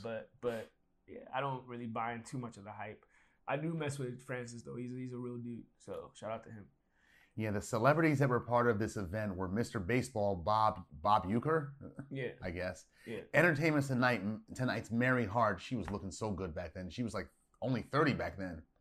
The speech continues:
Speaker 1: Oh yeah,
Speaker 2: Yeah.
Speaker 1: she was thirty.
Speaker 2: Mm-hmm.
Speaker 1: <laughs> She looked, I guess the way she dressed.
Speaker 2: The way she dressed, yeah,
Speaker 1: Yeah,
Speaker 2: like,
Speaker 1: she seemed older.
Speaker 2: Mm-hmm.
Speaker 1: But yeah, yeah, yeah.
Speaker 2: Uh, Alice Cooper,
Speaker 1: Fuck,
Speaker 2: who's
Speaker 1: she was thirty. She's young as shit.
Speaker 2: Alice Cooper, who's actually from Detroit.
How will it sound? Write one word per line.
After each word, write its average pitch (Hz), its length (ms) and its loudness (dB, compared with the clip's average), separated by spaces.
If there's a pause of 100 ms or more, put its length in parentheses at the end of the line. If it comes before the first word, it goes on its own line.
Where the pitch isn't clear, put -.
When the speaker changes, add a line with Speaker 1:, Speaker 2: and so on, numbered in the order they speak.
(160)
Speaker 1:
Oh 240 300 2
yeah, 359 80 4 (400)
Speaker 2:
Yeah. 151 200 8 (300)
Speaker 1:
she 254 120 0
was 302 140 8
thirty. 440 400 12
Speaker 2:
Mm-hmm. 160 260 4 (960)
Speaker 1:
<laughs> - 220 -2
She - 260 2
looked, 180 240 4 (180)
I 165 100 10
guess 220 180 12
the 196 80 6
way 190 120 8
she 165 160 0
dressed. 143 500 2
Speaker 2:
The 131 60 2
way 156 120 8
she 156 120 4
dressed, 139 380 6
yeah, 131 180 8
Speaker 1:
Yeah, 117 60 10
Speaker 2:
like, 120 280 6
Speaker 1:
she 151 120 -4
seemed 156 220 0
older. 135 440 -2 (140)
Speaker 2:
Mm-hmm. 127 280 2 (120)
Speaker 1:
But 120 220 -4
yeah, 120 200 2
yeah, 110 260 -4 (120)
yeah. 104 100 0
Speaker 2:
Uh, - 120 -2
Alice 139 360 10
Cooper, 139 340 4
Speaker 1:
Fuck, 131 180 10
Speaker 2:
who's - 100 -2
Speaker 1:
she 190 80 -4
was 175 100 -4
thirty. 175 360 6
She's 139 240 -4
young 196 220 2
as 190 120 -4
shit. 214 300 -4 (300)
Speaker 2:
Alice 165 300 8
Cooper, 143 280 4
who's 135 180 8
actually 151 260 6
from - 220 2
Detroit. 98 460 2